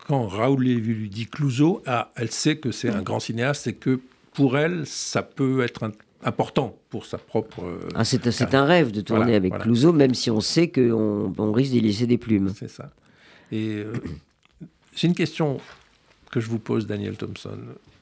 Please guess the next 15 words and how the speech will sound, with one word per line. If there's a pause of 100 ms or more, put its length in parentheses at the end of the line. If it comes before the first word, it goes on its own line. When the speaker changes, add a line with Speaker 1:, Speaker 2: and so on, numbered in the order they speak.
(320)
Speaker 1:
Maintenant,
bon,
vous
connaissez
de, (100)
Bardot
par
cœur,
mais (880)
est-ce
que
c'est
une... (960)
Parce
que